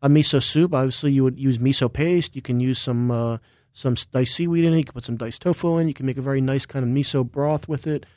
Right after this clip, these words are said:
Strain it, serve it with your tofu, your scallions, some meat, uh, floating in it. You can go, uh, go ahead and get a little adventurous and make turkey pho, or a very kind of, like, Vietnamese flavored, spicy,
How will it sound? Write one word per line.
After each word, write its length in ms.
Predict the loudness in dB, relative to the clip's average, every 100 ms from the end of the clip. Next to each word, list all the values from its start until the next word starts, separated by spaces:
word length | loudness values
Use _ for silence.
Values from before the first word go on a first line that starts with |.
| _
Strain 420 | -18 0 2 4 4
it, 260 | 2 -4
serve 300 | -2 0 0
it 20 |
with 180 | -2 -4
your 100 | -6
tofu, 420 | -2 0 0 0
your 140 | 0 0
scallions, 580 | -2 -2 0 2 0 -2
some 240 | -4 0
meat, 200 | 0 0 _ -10
uh, 140 | -6
floating 400 | -6 0 2 4
in 100 | 4
it. 180 | 2 -2 -6
You 140 | -8
can 260 | -2 2 2
go, 400 | 4 4 4 4
uh, 300 | 2 2 0
go 180 | 0 2
ahead 220 | 4 2
and 120 | 2
get 140 | 2 0
a 40 |
little 220 | 0 0
adventurous 540 | 0 2 0 2 0 2
and 100 | 2
make 220 | 2 -2
turkey 320 | -4 -4 -4
pho, 360 | -2 0 0 -2
or 300 | -2 0 0
a 60 | 0
very 340 | 2 2 2
kind 260 | 0 -2 -2
of, 100 | 0
like, 180 | -4 0
Vietnamese 580 | 2 2 0 -2 -2
flavored, 480 | -6 -2 0 0 -2
spicy, 680 | -6 -6 -2 -2 -2 -2 -4